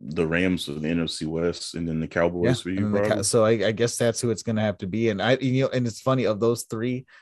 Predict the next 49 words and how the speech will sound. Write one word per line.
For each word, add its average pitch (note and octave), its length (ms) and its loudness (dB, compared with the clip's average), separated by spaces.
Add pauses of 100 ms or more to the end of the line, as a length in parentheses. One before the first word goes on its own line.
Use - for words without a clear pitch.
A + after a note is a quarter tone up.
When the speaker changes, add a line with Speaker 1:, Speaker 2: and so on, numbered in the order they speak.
(140)
Speaker 2:
the G#2+ 80 -4
one G#2 120 2
I A2+ 60 4
have A2+ 120 0
the G#2 80 -2
least G2 300 -6
confidence A#2 440 -2
is F#2 140 -6
not G2+ 240 -2
even F#2+ 180 -4
the F2 60 -8
Cowboys, F#2 440 -4
it's - 200 -10
the - 60 -16
Cardinals. G2 640 -6 (720)
Speaker 1:
Well, E2+ 320 2
I E2+ 60 -2
mean, E2+ 420 -2 (500)
they F#2 160 2
had F#2 120 2
to D#2+ 200 -4 (120)
remove F2 380 0
a E2+ 80 -2
provision. E2+ 720 -2
They - 80 0
added B2 340 6
in A2 120 6
and G2 120 4
then G2 100 4
had G2+ 220 4
to F2+ 60 0
remove F2+ 300 2
a E2+ 60 0
provision E2+ 500 -4
for E2 120 -10
him F2 180 -2
actually E2+ 500 0 (380)
studying F2+ 440 2
Speaker 2:
Yeah. D#2+ 80 -2
Speaker 1:
the - 40 -18
playbook. E2 480 -2
So - 180 -8
Speaker 2:
Also, C3+ 400 4
you A#2 120 -2
know, A2 100 -2
Cliff A#2+ 260 -4
Kingsbury A#2 440 0
doesn't G#2 240 -4
take G#2 260 -4